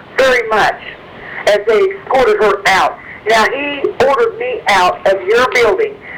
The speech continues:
Now, I am a pay-, paying, tax-paying United States citizen. I have every right to be in your nursing home, whether I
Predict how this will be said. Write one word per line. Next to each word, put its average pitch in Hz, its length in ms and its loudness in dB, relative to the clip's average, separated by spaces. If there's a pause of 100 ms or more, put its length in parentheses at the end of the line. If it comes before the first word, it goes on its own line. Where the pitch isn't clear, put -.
(140)
Now, 381 100 2
I 262 240 2
am 226 80 -4
a 196 80 2 (400)
pay-, 277 340 2 (140)
paying, 311 480 2 (240)
tax-paying 254 880 0 (540)
United 269 500 2
States 233 320 2 (400)
citizen. - 480 0 (300)
I 226 180 4
have 220 320 2 (240)
every 294 480 2 (400)
right 220 320 2 (160)
to 440 80 -2
be 453 280 0
in 359 120 0
your 494 280 2
nursing 247 400 0
home, 226 260 2
whether 208 300 2
I 254 160 2